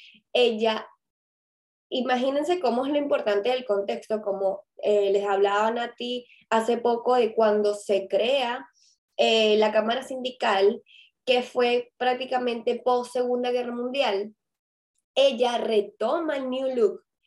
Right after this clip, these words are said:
que sabemos que Dior lo realiza luego de la Segunda Guerra Mundial. Entonces ahí es cuando ella vuelve, y, pero lo plasma con los acontecimientos que están pasando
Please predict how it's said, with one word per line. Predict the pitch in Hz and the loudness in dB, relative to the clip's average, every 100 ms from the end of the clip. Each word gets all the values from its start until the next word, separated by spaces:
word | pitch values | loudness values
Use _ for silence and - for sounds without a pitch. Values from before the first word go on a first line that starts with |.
| _ | _
que | 226 | -8
sabemos | 226 220 214 226 | -4 -4 -4 -4
que | 247 | -4
Dior | 233 226 | -2 0
lo | 220 | 0
realiza | 202 196 202 214 190 196 _ _ | 0 -4 -6 -8 -10 -10 _ _
luego | - 226 233 | 2 4 4
de | 262 | 2
la | 262 | 2
Segunda | 214 214 | -2 0
Guerra | 214 226 | 0 -2
Mundial. | 240 247 262 202 214 _ _ _ | -4 0 0 0 -4 _ _ _
Entonces | 240 262 285 | -6 -4 -2
ahí | 277 277 | 0 0
es | 269 | 0
cuando | 285 285 269 262 | -2 0 -2 0
ella | 240 233 254 | -2 0 0
vuelve, | 247 233 254 262 285 302 - | 0 0 0 0 -2 -2 -4
y, | 269 262 | -8 -4
pero | 254 254 285 | -2 -2 -2
lo | 262 240 233 | 0 0 0
plasma | 262 262 254 302 370 - _ _ _ | -4 -4 -6 -6 -6 -12 _ _ _
con | - 277 339 359 - | 0 2 2 -4 -8
los | 247 247 | -2 -2
acontecimientos | 240 233 233 240 247 226 262 | -2 -4 -4 -6 -6 -6 -8
que | |
están | 285 214 | -4 -4
pasando | 202 220 262 269 302 330 | -2 -2 -2 -2 -2 -2